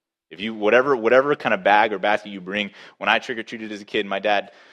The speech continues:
uh, I grew up in the city, and so he drove us out to, like, the ritzy suburbs, and we brought pillowcases, and he would drop us off at the corner, and we'd run up to every house, and, like, they'd fill up our pillowcases, and we'd dump 'em in the trunk and keep going. Whatever you bring, right, uh, imagine they just fill that up all the way.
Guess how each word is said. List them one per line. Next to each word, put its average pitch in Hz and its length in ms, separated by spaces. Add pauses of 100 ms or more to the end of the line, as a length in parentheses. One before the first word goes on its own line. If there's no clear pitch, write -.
(200)
uh, 85 240
I 98 120
grew 120 120
up 113 120
in 101 60
the 90 60
city, 117 400
and 101 120
so 95 160
he 104 140
drove 101 200
us 87 100
out 95 180
to, 92 60
like, 87 160
the 82 100
ritzy 90 340
suburbs, 92 480
and 85 80
we 85 80
brought 78 320
pillowcases, 82 720
and 80 100
he 80 60
would 78 80
drop 82 240
us - 80
off 76 160
at - 40
the 76 60
corner, 71 300
and 73 80
we'd 78 120
run 80 140
up - 140
to 78 60
every 71 180
house, - 300
and, 71 100
like, - 160
they'd 64 120
fill 82 180
up - 100
our - 80
pillowcases, 78 640
and 78 80
we'd 80 140
dump 85 180
'em 90 80
in 78 80
the 80 40
trunk 82 300
and 71 140
keep 87 160
going. 80 260 (720)
Whatever 123 340
you 135 160
bring, 107 540 (100)
right, 92 340 (520)
uh, 87 280
imagine 107 380
they 104 80
just 92 220
fill 104 300
that 95 120
up 82 240
all 90 140
the 87 80
way. 76 280